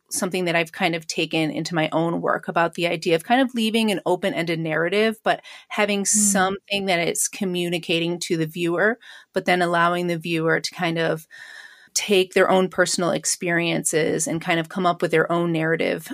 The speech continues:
Speaker 1: based on whatever
Speaker 2: Mm-hmm.
Speaker 1: they've been through when they look at my art.
Speaker 2: And I'm looking at some of your series right now. The recent Piece Together series looks like it's also collage.
Speaker 1: Yeah. So that's a funny thing about when you look at my art, I just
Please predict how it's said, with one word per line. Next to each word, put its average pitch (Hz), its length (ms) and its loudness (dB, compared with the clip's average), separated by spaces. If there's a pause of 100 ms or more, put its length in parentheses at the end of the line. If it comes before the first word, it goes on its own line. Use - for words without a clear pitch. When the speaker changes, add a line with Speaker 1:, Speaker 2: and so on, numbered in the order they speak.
Speaker 1:
based 160 260 0
on 165 120 2
whatever 160 300 0
Speaker 2:
Mm-hmm. 160 60 0
Speaker 1:
they've 160 280 -2
been 165 140 -4
through 165 180 -4
when 165 100 -2
they 165 120 0
look 156 160 -6
at - 80 -4
my 156 140 -4
art. - 280 -4 (560)
Speaker 2:
And 185 140 0
I'm 180 160 0
looking 180 360 0
at - 180 -2
some 175 220 0
of 175 200 0
your 170 520 2 (140)
series 175 640 2
right 175 180 2
now. 170 300 0
The 165 300 2
recent 185 600 2 (100)
Piece - 380 0
Together 180 500 2
series 170 800 -2
looks 190 220 -4
like 180 160 4
it's 175 240 0
also 170 640 0
collage. 175 920 0 (220)
Speaker 1:
Yeah. 233 720 2
So 254 380 2 (320)
that's 277 160 0
a 370 60 0
funny 247 240 0
thing 208 180 0
about 185 220 4
when 190 100 -2
you 185 140 0
look 185 160 2
at 202 60 -2
my 180 120 0
art, - 260 2
I - 80 2
just 240 240 -2